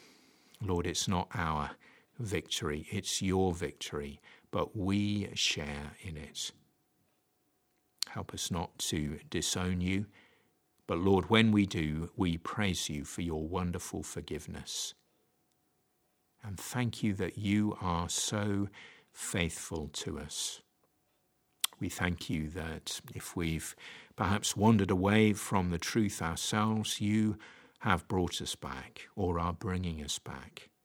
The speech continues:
And we thank you that this is something that we can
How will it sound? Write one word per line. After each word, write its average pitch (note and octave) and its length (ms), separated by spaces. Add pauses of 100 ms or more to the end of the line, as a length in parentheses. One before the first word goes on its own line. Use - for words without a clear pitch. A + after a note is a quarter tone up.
(1200)
And G2 160
we F#2 100
thank C3 500
you F2 180
that F2+ 220
this G#2 220
is F#2 100
something F#2 600
that F2 260
we F#2 220
can E2 380